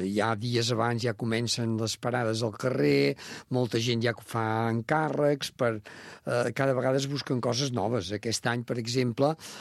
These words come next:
hi havia, eh, algunes editorials que, mm, eh, proposaven de tenir els llibres ja firmats abans per aquestes grans cues que es formen. Em va fer gràcia, per exemple, o fins i tot algun mitjà com Vila-, VilaWeb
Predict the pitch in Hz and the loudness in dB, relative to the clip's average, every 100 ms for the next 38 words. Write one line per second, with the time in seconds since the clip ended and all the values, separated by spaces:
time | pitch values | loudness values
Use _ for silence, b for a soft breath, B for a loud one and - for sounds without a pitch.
0 | B - 117 113 123 123 120 120 120 117 | B -4 -2 0 0 2 4 4 0 -2
1 | B B - 113 117 113 110 107 - - | B B -6 -2 2 2 0 -2 -6 -10
2 | - - 127 120 107 127 123 120 117 113 | -12 -6 0 0 2 2 4 2 2 0
3 | 131 113 117 107 113 117 117 123 117 - | 0 -2 -2 -4 -2 2 2 2 0 -2
4 | - 123 123 120 B B B _ _ _ | 0 2 2 -2 B B B _ _ _
5 | 143 131 123 123 120 123 107 - - - | -2 0 2 2 2 0 -4 -10 -14 -6
6 | - 127 - 135 107 123 117 123 120 127 | -6 -6 -2 -2 0 0 2 2 0 0
7 | 123 117 127 110 _ 143 123 120 123 107 | 0 0 0 -2 _ 0 2 2 2 0
8 | 113 120 120 110 127 117 - 120 120 120 | -2 0 0 0 0 0 -4 -2 0 0
9 | 104 120 120 127 - 120 110 113 - 120 | 0 0 2 0 -2 -8 -4 -4 -2 -4
10 | 110 120 113 - 131 113 - 117 - 147 | -2 -2 -2 0 0 0 0 -4 -4 0
11 | 147 135 135 165 B B B - 110 110 | 0 2 0 -2 B B B -2 -2 -2
12 | 110 107 110 120 107 104 104 110 107 113 | -2 -2 -2 -4 -6 -6 -2 -2 0 -2
13 | B B - 110 127 110 117 120 175 123 | B B -10 0 0 2 -2 -2 -2 0
14 | 131 117 113 104 139 156 120 113 123 110 | 0 2 2 0 -2 0 -2 0 0 2
15 | 110 107 101 101 120 107 98 117 165 - | 2 2 0 0 2 2 4 2 2 -2